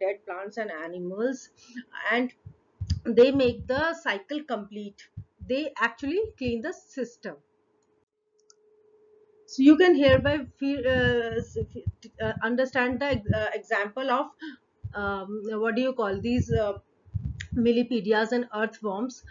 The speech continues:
which feed on the dead plants and animals, re-, and again return back the nutrients to the soil. So, uh, you can understand, uh, sunlight along with the soil, uh, made the first producers, and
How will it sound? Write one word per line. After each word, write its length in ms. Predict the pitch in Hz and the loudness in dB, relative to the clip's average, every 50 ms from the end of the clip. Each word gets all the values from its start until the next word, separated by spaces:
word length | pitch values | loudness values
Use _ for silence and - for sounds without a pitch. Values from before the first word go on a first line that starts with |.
| - - - | -20 -14 -10
which 180 | - 285 277 - | -10 -8 -8 -8
feed 380 | - - - 294 302 320 254 | -6 -4 -2 -2 0 0 0
on 240 | 285 262 254 240 233 | 0 0 -2 -2 -2
the 120 | 247 302 440 453 - _ 214 | -2 -2 -4 -4 -8 _ -4
dead 240 | 226 233 247 240 - | -2 -2 -2 -2 -2
plants 320 | 233 202 202 208 208 208 | -2 -2 -2 -4 -4 -4
and 140 | 233 220 208 | -4 -4 -4
animals, 580 | 170 165 185 190 185 190 208 233 269 - - - - - - - - 233 | -4 -6 -6 -8 -8 -6 -4 -4 -4 -6 -8 -12 -12 -12 -14 -8 -4 -4
re-, 100 | 233 - - _ _ - | -4 -4 -6 _ _ -2
and 180 | 220 247 262 254 - | -2 0 0 -2 -4
again 300 | 226 208 247 285 302 269 | -6 -4 -2 0 2 2
return 340 | 240 233 233 240 240 240 226 | 2 2 2 2 0 0 2
back 260 | 214 214 214 220 208 | 4 4 4 2 0
the 80 | 220 254 | -2 -2
nutrients 520 | 240 220 208 202 - - 226 240 240 - | -2 -2 -2 -4 -8 -8 -10 -10 -10 -12
to 120 | - 208 196 | -16 -14 -12
the 120 | 226 262 | -12 -12
soil. 480 | 277 - - _ 233 202 170 156 151 - - - - - - - | -12 -14 -16 _ -12 -12 -10 -10 -10 -10 -10 -10 -12 -12 -12 -12
So, 180 | - - 302 339 | -12 -8 -6 -6
uh, 120 | 359 320 - | -6 -4 -2
you 280 | - 262 254 277 302 294 | -2 -2 0 -2 -2 -2
can 160 | 339 330 320 | -4 -4 -2
understand, 540 | 277 247 240 247 254 254 - 294 302 302 302 - _ _ - | -2 -2 -2 -4 -4 -4 -6 -6 -6 -6 -8 -10 _ _ -12
uh, 100 | - 440 | -10 -8
sunlight 540 | - - 247 233 233 233 240 254 269 269 262 | -6 -4 -4 -2 2 2 2 2 2 0 2
along 300 | 240 233 233 233 254 240 | 2 2 2 2 0 -4
with 100 | 247 214 | -4 -4
the 120 | 254 262 | -4 -6
soil, 460 | 254 - - 233 202 208 220 269 302 302 339 339 302 247 - - 233 | -6 -8 -10 -8 -6 -4 -4 -4 -6 -8 -12 -12 -12 -14 -14 -10 -6
uh, 140 | 226 226 226 | -4 -4 0
made 280 | 233 240 247 254 220 - | 2 2 2 4 2 0
the 120 | - - - - | -2 -2 -4 -4
first 360 | 285 285 311 302 - - - | -2 -2 -2 -2 -4 -8 -8
producers, 800 | - 226 208 185 214 214 214 208 - - 254 269 311 302 311 - - - - - - | -8 -6 -6 -6 -6 -6 -6 -6 -6 -4 -2 -2 -2 -4 -6 -14 -20 -20 -20 -8 -6
and 260 | 247 294 294 269 233 | -4 -2 -2 -4 -4